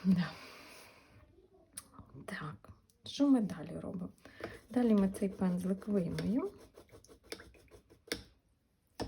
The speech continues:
Щетинка, витримо його гарненько. Почнемо з білої фарби.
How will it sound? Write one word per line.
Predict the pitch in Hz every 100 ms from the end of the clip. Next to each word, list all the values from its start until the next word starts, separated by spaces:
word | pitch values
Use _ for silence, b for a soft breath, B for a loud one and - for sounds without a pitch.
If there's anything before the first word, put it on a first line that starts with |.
| - - _ - - - B B B B -
Щетинка, | - - 196 - 180 175 185 196
витримо | 190 226 190 - - 196 196
його | 196 202 214 208
гарненько. | 220 214 214 220 226 226 - 277 - - - - - - - - - - - - - _ - - - _ _ - - - - - - - - - - - - - - - - _ _ _ _ - - B B B B -
Почнемо | 196 233 240
з | 220
білої | 196 208 190 185 185
фарби. | 190 269 392 370 294